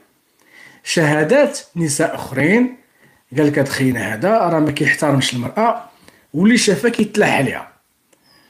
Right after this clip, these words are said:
ومن طبيعة الحال هنا تيحقر على العربيات، ما غيديرهاش مع الفرنساوية ولا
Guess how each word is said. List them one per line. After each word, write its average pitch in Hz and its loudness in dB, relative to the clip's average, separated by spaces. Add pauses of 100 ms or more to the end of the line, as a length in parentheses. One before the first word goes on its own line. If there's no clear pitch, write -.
(920)
ومن 190 6
طبيعة 202 2
الحال 170 0
هنا 190 0 (100)
تيحقر 208 0
على 175 0
العربيات، 160 -2 (100)
ما 139 -8
غيديرهاش 143 0
مع 139 -2
الفرنساوية 139 -2
ولا 92 -10